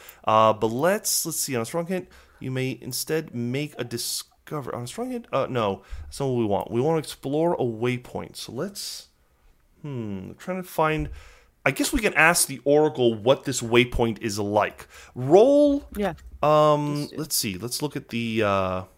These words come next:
Speaker 1: there's theme, there's descriptor. Okay, roll a D hundred, and let's see what the description of this is.
Speaker 2: Seventy-two. Seventy-two.
Speaker 1: Seventy-two is open.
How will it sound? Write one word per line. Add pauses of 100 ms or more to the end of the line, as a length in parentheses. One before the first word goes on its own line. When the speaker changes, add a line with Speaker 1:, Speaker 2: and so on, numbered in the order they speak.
(880)
Speaker 1:
there's
theme,
there's
descriptor.
Okay, (180)
roll
a
D
hundred,
and (500)
let's
see
what
the
description
of
this
is. (540)
Speaker 2:
Seventy-two.
Seventy-two.
Speaker 1:
Seventy-two
is (180)
open.